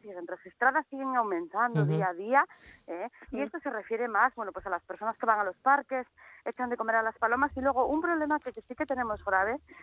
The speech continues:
Speaker 1: que, o
Speaker 3: Mm.
Speaker 1: grave o, o que nos, nos preocupa, ¿eh? Es que, eh, nosotros,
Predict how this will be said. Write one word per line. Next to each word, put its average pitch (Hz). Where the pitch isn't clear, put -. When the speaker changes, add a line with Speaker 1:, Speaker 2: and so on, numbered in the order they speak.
Speaker 1:
que, 220
o 196
Speaker 3:
Mm. 180
Speaker 1:
grave 233
o, 214
o 226
que 240
nos, 226
nos 226
preocupa, 254
¿eh? 226
Es 330
que, 339
eh, 208
nosotros, 269